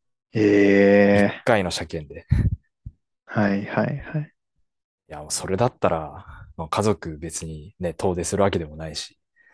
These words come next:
Speaker 2: 荷物も乗せないから、
Speaker 1: うん。
Speaker 2: もう買えるっていう風になって、ちょうど今年買えるらしいんで。
Speaker 1: それってさ、
Speaker 2: はい。
Speaker 1: 単純になんか、車屋に質問するみたいな感じで聞くんだけどさ、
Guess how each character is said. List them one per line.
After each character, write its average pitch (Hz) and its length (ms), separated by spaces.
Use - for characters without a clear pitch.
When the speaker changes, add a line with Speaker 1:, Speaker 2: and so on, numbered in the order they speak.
Speaker 2:
荷 87 100
物 - 240
も 151 100
乗 101 180
せ 98 100
な 90 100
い 98 80
か 120 120
ら、 151 80
Speaker 1:
う - 20
ん。 - 100
Speaker 2:
も 95 100
う - 40
買 90 260
え 87 60
る 92 80
っ 92 60
て - 240
い - 20
う 92 40
風 98 100
に 98 100
な 87 100
っ - 80
て、 139 80
ち - 80
ょ 120 80
う - 20
ど 104 80
今 98 120
年 92 220
買 85 220
え 82 40
る 78 200
ら - 140
し - 120
い - 20
ん 69 100
で。 - 240
Speaker 1:
そ - 220
れ 254 100
っ - 20
て 277 160
さ、 185 540
Speaker 2:
は - 100
い。 - 120
Speaker 1:
単 165 160
純 170 120
に 180 60
な 196 80
ん 196 60
か、 117 360
車 175 400
屋 185 80
に 185 100
質 - 220
問 170 120
す 175 80
る 170 120
み 180 100
た 143 120
い - 20
な 107 80
感 107 160
じ 104 100
で 110 60
聞 - 160
く 117 100
ん 104 60
だ 101 80
け - 80
ど - 80
さ、 143 320